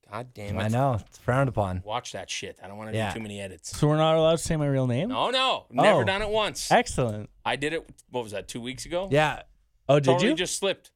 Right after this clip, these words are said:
Speaker 1: and I didn't even think about it. So then
Speaker 2: The
Speaker 1: I had
Speaker 2: only
Speaker 1: to put an
Speaker 2: other,
Speaker 1: edit on there.
Speaker 2: the only other time was when I said Boris's real name.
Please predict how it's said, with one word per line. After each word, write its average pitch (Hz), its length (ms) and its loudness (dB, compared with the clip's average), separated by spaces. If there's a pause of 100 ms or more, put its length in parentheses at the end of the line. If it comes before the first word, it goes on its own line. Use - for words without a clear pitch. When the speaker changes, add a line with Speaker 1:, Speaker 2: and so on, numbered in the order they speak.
(140)
Speaker 1:
and 131 160 -4
I 131 80 -2
didn't 143 300 -4
even 147 120 -4
think 156 220 -4
about 104 240 -6
it. - 160 -18
So - 120 -18
then 104 120 -4
Speaker 2:
The 147 80 4
Speaker 1:
I - 20 4
had 165 80 2
Speaker 2:
only 170 140 0
Speaker 1:
to 156 80 2
put 151 100 0
an 160 60 0
Speaker 2:
other, 156 60 0
Speaker 1:
edit 107 160 -8
on 92 160 -16
there. 101 220 -10
Speaker 2:
the 117 100 0
only 131 200 0
other 127 180 -2
time 120 340 -2
was 101 120 -4
when 104 100 -2
I 107 120 0
said 104 240 -6
Boris's 104 460 -4
real 87 180 -8
name. 85 300 -10